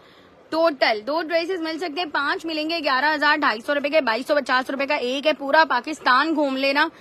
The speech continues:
छत्तीस सौ रुपए इस वक्त, जितनी महंगाई चल रही है ना, वेडिंग के ड्रेसेस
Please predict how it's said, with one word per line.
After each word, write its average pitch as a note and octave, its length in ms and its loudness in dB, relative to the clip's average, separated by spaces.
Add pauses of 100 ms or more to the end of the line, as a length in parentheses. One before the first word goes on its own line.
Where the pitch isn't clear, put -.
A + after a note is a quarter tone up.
(320)
छत्तीस F4+ 420 -2
सौ E4+ 140 2
रुपए E4+ 300 -4
इस F4 60 -10 (100)
वक्त, - 360 -4
जितनी C#4+ 300 -8
महंगाई C#4 480 -2
चल D4+ 240 0
रही E4+ 180 0
है E4 80 4
ना, F#4 100 4 (300)
वेडिंग C#4+ 340 2
के E4+ 100 4
ड्रेसेस A#3+ 480 0